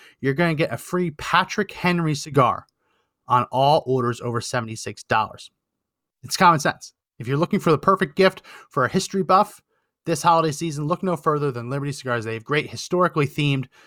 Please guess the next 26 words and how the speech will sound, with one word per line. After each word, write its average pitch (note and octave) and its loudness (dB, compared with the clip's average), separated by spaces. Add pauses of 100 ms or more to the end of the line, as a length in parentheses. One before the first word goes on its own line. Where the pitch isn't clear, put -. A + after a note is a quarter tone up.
(140)
cigars, D3+ 4
the - -14
President D3+ 0
Series, C#3+ -6
Founder C3+ -2
Series. B2+ -8 (1200)
I, D3+ 4
I, D#3 4
I, D#3 2
I C#3+ 0
like F3+ 4
to E3 -6
read D#3 -2
history, C#3 -4
and A#2+ -6
it's B2 -6
interesting C#3 -6 (220)
when, B2+ -4
uh, A#2+ 0 (520)
<laughs> - -20
when, C3 -2
when B2 -6
George C#3 2
Washington D3+ 2
was G2+ -2
begging, C#3 0